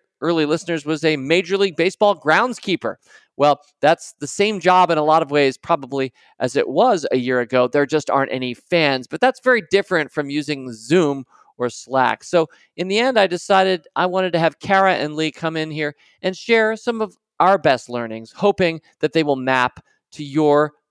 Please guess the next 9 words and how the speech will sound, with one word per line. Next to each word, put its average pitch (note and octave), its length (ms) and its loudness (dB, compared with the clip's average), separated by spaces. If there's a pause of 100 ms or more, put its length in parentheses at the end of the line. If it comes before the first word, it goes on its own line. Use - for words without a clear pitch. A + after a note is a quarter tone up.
experience A#2+ 720 -8
and, A#2 300 -6
and A#2+ 160 -8
help B2 320 -2
you. G#2+ 380 -12 (800)
The E3 60 -4
date D4 200 0
was F3 220 -2
March D3 640 0